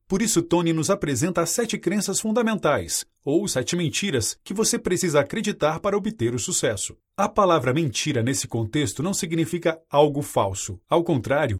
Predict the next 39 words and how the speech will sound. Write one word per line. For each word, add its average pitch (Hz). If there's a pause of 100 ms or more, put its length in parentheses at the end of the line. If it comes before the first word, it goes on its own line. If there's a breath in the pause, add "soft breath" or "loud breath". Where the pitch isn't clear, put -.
é 170
uma 180
maneira 185
útil 143
de 113
te 220
lembrar 139
que 180
não 247
importa 196
o 170
quanto 202
você 180
acredite 175
em 185
um 196
conceito, 160
você 170
deve 135
estar 160
aberto 139
a -
outras 175
possibilidades 160 (240)
e 160
ao 208
aprendizado 180
contínuo. 214 (180)
As 180
seguintes 190
crenças 143
podem 180
ser 185
sempre 226
encontradas 165
em 185
pessoas 175
bem-sucedidas. 127 (400)
Um, 175